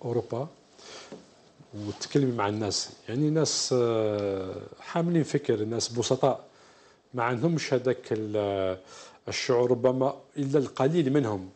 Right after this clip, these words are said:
عنده ربما لمشاكل معينة أو لفكر معين، عنده، آه، يعني، آه،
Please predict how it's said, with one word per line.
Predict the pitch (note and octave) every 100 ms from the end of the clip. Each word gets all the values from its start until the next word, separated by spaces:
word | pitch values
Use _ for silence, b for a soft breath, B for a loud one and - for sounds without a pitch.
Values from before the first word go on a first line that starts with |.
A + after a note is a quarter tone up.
| _ _ -
عنده | G2 G#2+ A2+
ربما | A2+ G#2 G#2+ G#2+ A#2 A#2+
لمشاكل | G#2+ G#2+ G#2 - G#2+ A2
معينة | G#2 G2+ A2 A2 G#2+ G#2+ A2 B B B B -
أو | A2
لفكر | G2+ C3+ - G#2+
معين، | A2 G2+ A2 A#2 A#2 A#2 B B B -
عنده، | G2+ G#2+ G#2 G#2+ G#2+ G#2 G#2
آه، | G#2
يعني، | G2+ G2+ G#2 G#2+ G2+ G2+
آه، | G2 G2 F#2+